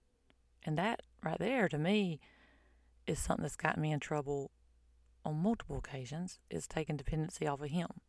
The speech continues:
Not asking Holy Spirit, like, "How should I handle this? What do I do?" Or, you know, just taking the dependency off of him leading me or guiding me. That's why the Bible says, "Be sober-minded."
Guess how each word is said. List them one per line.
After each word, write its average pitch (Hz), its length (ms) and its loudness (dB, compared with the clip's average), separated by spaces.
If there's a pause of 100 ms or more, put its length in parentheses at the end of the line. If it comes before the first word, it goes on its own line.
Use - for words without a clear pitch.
(540)
Not 156 220 0
asking 156 520 0 (300)
Holy 160 200 2
Spirit, 147 320 0
like, 143 220 -4 (1200)
"How 180 280 2
should 170 200 -2
I 156 60 2
handle 151 280 0
this? 147 220 -2
What 165 240 2
do 175 100 2
I 156 100 2
do?" 151 460 0
Or, 135 220 -6
you 170 80 0
know, 165 120 2
just 175 240 -2 (960)
taking 196 240 0
the 165 80 2
dependency 175 720 0
off 139 360 2 (520)
of 160 140 -4
him 160 220 2
leading 160 340 2
me - 220 -8 (100)
or - 80 -8
guiding 165 380 0
me. - 140 -6
That's - 140 0
why 196 100 0
the 180 80 4
Bible 165 240 4
says, 160 180 -4
"Be 160 160 -2
sober-minded." 156 760 -2